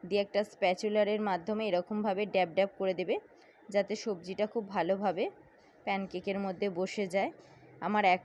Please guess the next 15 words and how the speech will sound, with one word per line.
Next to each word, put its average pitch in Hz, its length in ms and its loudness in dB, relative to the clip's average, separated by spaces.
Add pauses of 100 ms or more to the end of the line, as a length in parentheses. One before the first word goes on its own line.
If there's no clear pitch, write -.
পিঠটা 214 380 2
হতে 220 260 2 (520)
পাঁচ 190 200 6 (120)
মিনিট 208 240 -2 (100)
মতো 208 180 -4
সময় 202 420 0
লেগেছে। 190 340 -2 (680)
দিয়ে 196 260 0
অপর 185 180 0 (100)
দিকটা 196 240 -2 (100)
দেখুন 226 200 -4 (100)
আমি 202 200 -4
উল্টে 180 200 -4 (100)
দিলাম, 185 220 -4 (2500)
অপর 190 180 -2